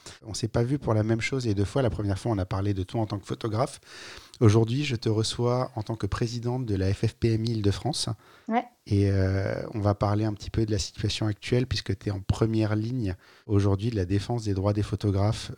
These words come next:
Speaker 1: pendant la crise. Et, euh, on va faire un petit point sur la situation. On va voir, euh, ensemble quels droits faire valoir pour les photographes, euh,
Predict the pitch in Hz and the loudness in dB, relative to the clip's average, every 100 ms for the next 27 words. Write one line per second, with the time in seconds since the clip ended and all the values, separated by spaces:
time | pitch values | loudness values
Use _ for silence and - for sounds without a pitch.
0 | - 104 98 101 101 - 127 104 - - | -6 -2 0 0 0 -2 -2 -4 -10 -20
1 | - - - - _ 143 104 104 98 95 | -20 -20 -20 -20 _ 0 4 6 6 4
2 | 92 92 90 87 - 95 - 104 98 - | 4 2 0 -4 -4 -4 -2 -4 -4 -6
3 | 104 110 - 98 95 - 98 - 110 123 | -4 -2 0 -2 -2 -2 0 0 0 -2
4 | 127 - - 90 90 90 98 98 98 90 | -6 -18 -10 -2 0 2 2 2 2 0
5 | 87 - - - 98 - 104 107 101 98 | -2 -4 -6 -4 -2 0 0 2 0 -2
6 | - - - - _ _ _ _ 104 98 | -8 -20 -20 -20 _ _ _ _ 0 2
7 | 95 95 95 95 104 110 - 95 95 95 | 2 0 0 0 2 2 0 0 2 2
8 | 101 - 98 92 101 - 95 92 107 - | 2 0 -2 -2 -2 0 0 0 -2 -2
9 | 98 92 | -2 -2